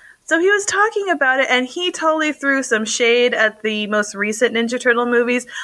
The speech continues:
I'm sorry. So he's nerding out, nerding out, nerding out about, you know, "Oh, you know, and this was underneath Paramount, blah, blah." Then he got to the new movie, the newer Ninja Turtle movies, and he just gave this look that was like,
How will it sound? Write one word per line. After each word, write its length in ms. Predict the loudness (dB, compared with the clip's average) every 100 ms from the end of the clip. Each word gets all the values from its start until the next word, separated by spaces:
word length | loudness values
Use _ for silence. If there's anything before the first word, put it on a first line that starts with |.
| -4
I'm 180 | -2 -2
sorry. 280 | 0 0 0
So 140 | 0
he's 240 | 0 0 0
nerding 340 | 0 0 0
out, 220 | 0 0
nerding 340 | 0 0 0 2
out, 200 | 0 2
nerding 320 | 0 0 0
out 220 | 2 2
about, 360 | 2 2 0 -2
you 80 | -4
know, 160 | -2
"Oh, 300 | 0 2 2
you 160 | 0 -2
know, 180 | -4 -4 -8
and 180 | -8 -2
this 220 | -2 0
was 120 | -2
underneath 380 | -2 -2 -6 -6
Paramount, 480 | 0 0 2 2 0
blah, 100 | 0
blah." 120 | -2 -2 -20 _
Then 180 | 0 2
he 140 | 2
got 280 | 2 2 2
to 640 | 0 -2 2 2 2 0 -2
the 120 | -2
new 280 | -2 0 0
movie, 460 | 0 -2 -4 -4 -4
the 120 | -2
newer 460 | -2 -2 0 2 0
Ninja 260 | -2 -12
Turtle 280 | -8 -6 -4
movies, 480 | -6 -12 -14 -16 -18 -20 -18 -4
and 200 | -2 -2
he 240 | -4 -6
just 260 | -4 -6 -6
gave 360 | -4 -4 -4 -4
this 240 | -4 -4
look 400 | -4 0 0 2
that 140 | 0 0
was 100 | 0
like, 220 | 0